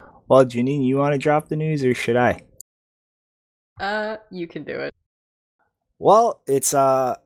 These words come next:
Speaker 1: it's no, uh, fifty thousand dollar, uh, grant from the Human Rights Foundation, but, uh, in the next couple days, we are going to peel off, uh, point one B T C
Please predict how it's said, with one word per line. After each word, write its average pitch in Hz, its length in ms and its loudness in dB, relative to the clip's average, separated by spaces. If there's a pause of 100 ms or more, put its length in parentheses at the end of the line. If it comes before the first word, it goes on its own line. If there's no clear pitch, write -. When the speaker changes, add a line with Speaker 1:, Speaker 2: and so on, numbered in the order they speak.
(320)
Speaker 1:
it's 131 240 -2
no, 156 460 2
uh, 123 400 2
fifty 139 420 -4
thousand 127 480 2
dollar, 120 500 2
uh, 110 380 0 (420)
grant 120 320 2
from 120 160 -2
the 110 100 0
Human 120 240 2
Rights 123 280 2
Foundation, 107 800 -2
but, 107 400 2
uh, 104 360 2 (800)
in 117 120 4
the 120 100 6
next 127 260 0
couple 123 300 0
days, 120 460 0
we 117 160 -2
are 117 140 2
going 110 380 -2
to 104 80 -4
peel 113 340 0
off, 110 480 2
uh, 101 320 2
point 110 400 -4
one 107 300 0
B 104 180 0
T 107 220 0
C 104 460 -2